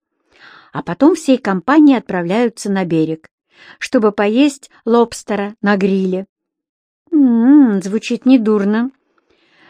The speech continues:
Летом в проливе такая толкучка, что якорь некуда бросить", смеётся Мишель. Мы подходим к острову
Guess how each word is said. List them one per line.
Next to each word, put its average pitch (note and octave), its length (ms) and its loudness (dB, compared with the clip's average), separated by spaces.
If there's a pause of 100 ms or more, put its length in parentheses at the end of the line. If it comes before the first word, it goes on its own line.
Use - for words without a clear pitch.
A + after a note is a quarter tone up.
(120)
Летом C#4+ 380 2
в - 80 -18
проливе C#4+ 600 4
такая C4 420 -2
толкучка, A#3 800 -4 (400)
что - 240 -2
якорь B3+ 440 0
некуда G3 400 2
бросить", E3 640 -8 (160)
смеётся F3 680 -4
Мишель. E3+ 480 -10 (1080)
Мы B3 180 4
подходим F#3+ 600 -4
к - 80 -10
острову G#3+ 580 -2